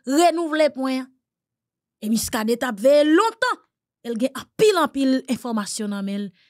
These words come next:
Se bagay ke m kapab di wi. Menm paspò te gen tan gen, wi, l gen paspò, wi. Chèf gang nan gen paspò byen rèy. Wi. Kominote karibéenne,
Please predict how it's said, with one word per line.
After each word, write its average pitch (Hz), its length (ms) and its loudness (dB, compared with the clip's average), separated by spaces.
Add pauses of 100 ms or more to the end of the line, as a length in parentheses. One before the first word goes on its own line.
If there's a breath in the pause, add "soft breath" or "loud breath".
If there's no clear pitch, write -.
(140)
Se - 220 0
bagay 214 400 0
ke 220 80 -2
m 208 160 -2
kapab 190 320 -8
di 180 160 -2
wi. 349 160 -10 (320)
Menm 415 240 -2
paspò 415 480 0
te 370 160 -2
gen 370 100 -6
tan 359 200 -4
gen, 359 180 -8
wi, 466 220 6
l 466 40 -8
gen 415 140 -6
paspò, 403 420 0
wi. 427 140 -14 (320)
Chèf 381 220 0
gang 330 160 -2
nan 311 140 -6
gen 302 120 -8
paspò 285 400 -6
byen 254 300 -6
rèy. - 200 -16 (800)
Wi. 262 220 -6 (1500)
Kominote 262 500 2
karibéenne, 233 720 -6